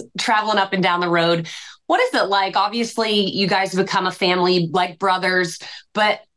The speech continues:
just like brothers, there's times where things might get a little heated. How do you keep morale high? How, how do you deal with those times where tension might be a little tight because you are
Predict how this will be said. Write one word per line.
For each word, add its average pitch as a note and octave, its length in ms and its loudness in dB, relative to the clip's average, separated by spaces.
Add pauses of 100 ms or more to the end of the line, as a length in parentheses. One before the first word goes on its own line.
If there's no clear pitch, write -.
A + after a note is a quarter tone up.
just A#3 260 0
like A#3 160 0
brothers, G3+ 400 0
there's G3+ 260 0
times F#3+ 460 -2
where G3+ 180 2
things G3 380 0
might G3+ 320 0
get G#3+ 140 0
a A3+ 60 4
little A3 300 2
heated. G3 460 2
How B3+ 280 0
do F4 80 -6
you G4 140 0
keep B3 260 0
morale F#3 440 0
high? E3+ 380 0
How, G3 360 0
how A#3+ 240 0
do C#4+ 100 -6
you C4+ 280 0
deal F3+ 260 2
with F3 140 -2
those F3+ 400 2
times F3 460 -2
where F3 200 2
tension F3 420 0
might E3 220 0
be F3+ 100 2
a F3+ 80 2
little F3 240 2
tight E3+ 440 -2
because F#3 340 0
you F#3+ 120 4
are F3 300 0